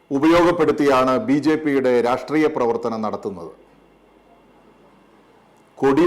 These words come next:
ഒട്ടിക്കുകയും മുദ്രാവാക്യം വിളിക്കുകയും അടിസ്ഥാനപരമായി ബി ജെ പിയോടൊപ്പം നിൽക്കുകയും ചെയ്യുന്ന സാധാരണക്കാരായിട്ടുള്ള ആളുകളെ ബി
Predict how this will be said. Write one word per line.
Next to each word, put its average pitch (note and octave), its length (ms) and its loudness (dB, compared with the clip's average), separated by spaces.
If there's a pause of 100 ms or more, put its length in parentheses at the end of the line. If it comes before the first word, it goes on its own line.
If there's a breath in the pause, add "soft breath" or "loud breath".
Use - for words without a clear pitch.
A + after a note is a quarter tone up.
ഒട്ടിക്കുകയും D3 600 0 (2000)
മുദ്രാവാക്യം E3 680 2
വിളിക്കുകയും C#3+ 560 0 (2000)
അടിസ്ഥാനപരമായി D#3+ 920 2 (120)
ബി D3 160 2
ജെ D#3+ 180 4
പിയോടൊപ്പം D3+ 560 0
നിൽക്കുകയും C#3+ 520 -2
ചെയ്യുന്ന C3+ 260 0 (120)
സാധാരണക്കാരായിട്ടുള്ള C3+ 1120 -2
ആളുകളെ A2 320 -6 (1800)
ബി C#3+ 80 2